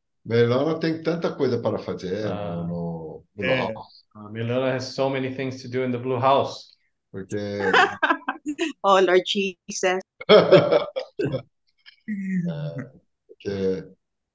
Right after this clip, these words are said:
Speaker 1: ah, Melona tá sendo muito útil na mão do Senhor.
Speaker 2: Mm, 'cause Melona is being very useful in the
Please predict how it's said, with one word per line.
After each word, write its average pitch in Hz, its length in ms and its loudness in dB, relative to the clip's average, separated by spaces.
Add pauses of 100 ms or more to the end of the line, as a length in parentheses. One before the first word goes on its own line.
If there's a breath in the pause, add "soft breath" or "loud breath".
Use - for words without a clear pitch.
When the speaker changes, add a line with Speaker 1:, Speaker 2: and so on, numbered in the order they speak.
(160)
Speaker 1:
ah, 90 800 -8
Melona 107 880 -2
tá 107 120 -8
sendo 107 380 -8
muito 117 540 -6 (440)
útil 110 540 -6
na 101 120 -8
mão 98 180 -10
do 87 60 -12
Senhor. 85 580 -10
Speaker 2:
Mm, 98 420 -10
'cause 110 200 -10
Melona 113 340 -2
is 113 80 -4
being 110 240 -8
very 113 320 -2
useful 131 540 -2
in 110 80 -6
the 110 180 -4